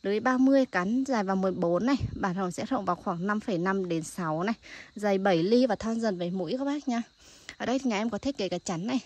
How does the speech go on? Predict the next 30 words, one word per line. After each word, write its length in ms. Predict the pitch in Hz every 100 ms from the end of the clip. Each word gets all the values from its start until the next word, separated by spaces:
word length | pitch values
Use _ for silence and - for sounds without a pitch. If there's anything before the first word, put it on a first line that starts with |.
| -
chắn 180 | 175 190
này 120 | 220
thì 100 | 196
là 160 | 185 170
chắn 280 | 180 170
đồng 200 | 226 196
vàng, 300 | 170 185 175 156 - -
khâu 160 | 214
này 120 | 214 208
thì 140 | 180
là 100 | 170
khâu 240 | - 202
đồng 280 | 202 190 170
đỏ, 200 | 175 160 - - - _
chốt 180 | - 311
này 100 | 277
cũng 180 | - 180
là 160 | 220 196
chốt 200 | 269 247
đồng 220 | 190 165
đỏ 220 | 180 147
này, 160 | 160 - -
thêm 180 | 226 220
một 60 | 202
cái 80 | 175
lỗ 140 | 196
xỏ 200 | - 180
dây 220 | 180 190
ở 60 | 165
đây. 180 | 180